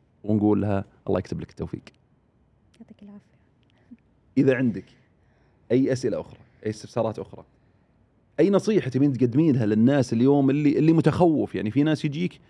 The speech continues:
Speaker 1: دارس بكالوريوس مثلا معين ووجد نفسه يعمل في مجال آخر، اليوم أنت مثال، فأنا ودي أسمع، آه، كلمة بهذا الخصوص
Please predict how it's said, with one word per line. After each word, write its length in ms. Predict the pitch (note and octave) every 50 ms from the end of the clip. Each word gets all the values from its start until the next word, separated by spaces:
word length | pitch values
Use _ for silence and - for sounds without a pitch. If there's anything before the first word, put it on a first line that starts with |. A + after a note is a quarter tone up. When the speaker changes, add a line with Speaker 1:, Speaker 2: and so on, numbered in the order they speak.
| _ _ _ _ -
Speaker 1:
دارس 260 | C3+ D3+ E3+ - -
بكالوريوس 540 | - - - C#3 B2+ A2 F#2+ G2 G2 - -
مثلا 160 | F#2+ F#2 G2
معين 400 | G2 F#2+ F2+ F#2 G#2 A#2 C3+ C3 - - -
ووجد 380 | E3 F3 G#3 E3+ F3 D#3+ C#3+
نفسه 400 | F3 F#3 - - - F3+ F3+ E3+ - - _ _ _
يعمل 240 | - E3 - E3 D3
في 100 | C#3 E3+
مجال 240 | F3 F3 F#3+ A3 C4
آخر، 320 | B3 - D#3+ - - - - - - _ _ -
اليوم 180 | C3+ D#3 G#3 A#3
أنت 140 | B3+ - B3+
مثال، 280 | B3+ B3 - D#3 A#2 - - _ _ _ _ _ _ _ _ _ _ _ _ _ _ _ _
فأنا 200 | - D3+ E3 G3
ودي 280 | A#3 A3 F3+ F#3+ G#3
أسمع، 340 | A3 - - G3+ G3+ - - - _ _ -
آه، 220 | - - B2+ A#2 - - - _ _ -
كلمة 240 | - A#3 G#3+ F#3+ C3+
بهذا 320 | A2 A#2 B2 A2+ G#2+ G2
الخصوص 480 | F#2+ - - F#2 - A#2 B2 C3 -